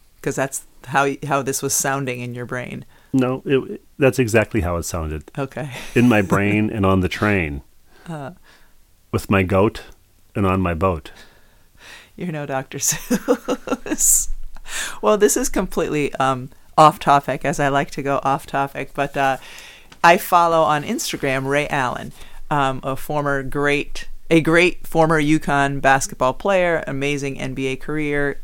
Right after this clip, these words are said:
Speaker 1: Everybody who knows basketball knows who Ray Allen is. Anyway, really, really good guy. I like Ray a lot. And he was on Instagram, he posted how he was at the New York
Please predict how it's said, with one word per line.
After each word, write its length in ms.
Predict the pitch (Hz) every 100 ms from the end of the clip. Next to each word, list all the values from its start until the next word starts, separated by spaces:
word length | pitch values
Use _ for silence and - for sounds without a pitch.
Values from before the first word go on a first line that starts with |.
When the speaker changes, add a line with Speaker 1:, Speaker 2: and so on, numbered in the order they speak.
| -
Speaker 1:
Everybody 600 | 147 139 143 135 127 151
who 220 | 139 135
knows 220 | 131 131 127
basketball 460 | 127 127 - 123
knows 240 | 135 127 -
who 100 | 131
Ray 180 | 127 127
Allen 300 | 135 - -
is. 180 | 123 -
Anyway, 360 | 143 131 -
really, 300 | 143 160 156
really 280 | 143 147 139
good 200 | 147 131
guy. 140 | 127 127
I 100 | 131
like 240 | 139 143
Ray 160 | 131 123
a 80 |
lot. 280 | - 50 - - - - - - -
And 200 | 160 160
he 180 | 175
was 340 | 180 175 160 -
on 140 | 160
Instagram, 540 | 151 185 208 170 147 147
he 120 | 139
posted 720 | - 180 196 - 139 131 - - - -
how 200 | 143 156
he 120 | 160
was 140 | 160 151
at 120 | 147
the 60 | 147
New 80 | 147
York 260 | 151 143